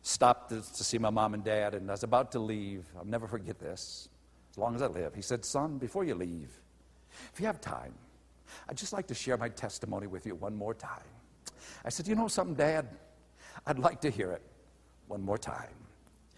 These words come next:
And he went through that story that I'd heard a thousand times. And then he came down to that day when he went to the altar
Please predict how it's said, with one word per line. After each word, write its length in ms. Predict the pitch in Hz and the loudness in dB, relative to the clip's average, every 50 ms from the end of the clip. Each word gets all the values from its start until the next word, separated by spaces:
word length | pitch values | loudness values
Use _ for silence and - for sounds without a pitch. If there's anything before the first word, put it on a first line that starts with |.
| - - - - - | -18 -16 -16 -10 0
And 100 | - 151 | 2 2
he 80 | 180 190 | 4 4
went 380 | 165 139 143 160 180 170 - | 2 6 10 10 10 10 8
through 120 | - 170 165 | 6 8 12
that 220 | 151 151 151 151 | 12 12 10 10
story 400 | - - - 151 143 139 139 131 | 4 6 10 12 12 12 12 12
that 100 | 139 147 | 12 12
I'd 120 | 143 131 | 12 10
heard 180 | 120 113 127 120 | 8 6 4 4
a 80 | 127 107 | 4 4
thousand 540 | - - 101 123 123 113 104 - 117 101 | 6 8 10 10 10 10 8 4 0 0
times. 840 | 90 - 92 78 73 78 76 73 64 60 - - - - - - - - - - - - - - - - - - - | 0 0 0 2 0 -2 -4 -6 -8 -10 -10 -10 -10 -10 -10 -10 -14 -16 -20 -20 -20 -20 -20 -20 -20 -20 -20 -14 -8
And 100 | - 101 | 0 4
then 80 | 135 156 | 4 4
he 60 | 185 | 4
came 240 | 165 - 180 175 156 | 4 2 2 4 8
down 320 | 143 151 147 147 147 147 | 8 10 10 10 8 6
to 60 | 131 | 6
that 300 | 123 131 127 127 - - | 8 8 8 6 6 4
day 540 | - 110 98 92 87 82 76 78 73 71 71 78 - - - - - - - - - - | 4 6 6 6 6 4 2 0 -2 -4 -8 -12 -16 -20 -20 -20 -20 -20 -20 -20 -10 -6
when 80 | - 104 | -4 -2
he 60 | 110 | 0
went 200 | 110 120 123 - | 0 0 0 -2
to 60 | 123 | -2
the 100 | 104 101 | -2 0
altar 460 | 90 80 78 65 62 80 64 55 - | 2 2 2 0 -2 -6 -10 -14 -14